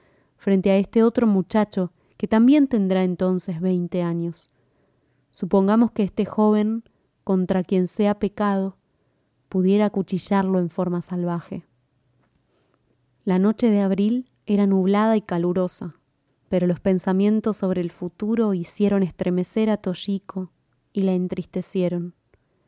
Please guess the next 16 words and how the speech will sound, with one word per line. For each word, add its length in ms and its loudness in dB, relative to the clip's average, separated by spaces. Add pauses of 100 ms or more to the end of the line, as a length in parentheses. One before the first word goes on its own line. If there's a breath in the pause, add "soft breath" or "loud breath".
(480)
«No, 280 2 (360 soft breath)
cuando 240 2
llegue 240 2
el 100 6
momento 460 4
yo 180 0
tomaré 340 2
el 120 0
lugar 300 2
de 100 0
mi 240 0
hijo», 340 -6 (140)
se 220 -2
dijo 360 0
de 120 0
pronto. 580 -2